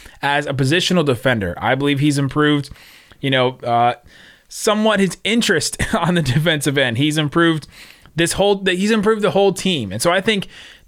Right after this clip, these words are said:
doing that, going from a good player to a great player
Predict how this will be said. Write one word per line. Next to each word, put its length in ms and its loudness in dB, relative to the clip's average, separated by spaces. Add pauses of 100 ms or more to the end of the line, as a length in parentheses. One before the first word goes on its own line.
(420)
doing 340 2
that, 380 -2
going 300 2
from 500 0 (1200)
a 80 2
good 360 0
player 340 2
to 180 2
a 20 4
great 460 -2
player 420 2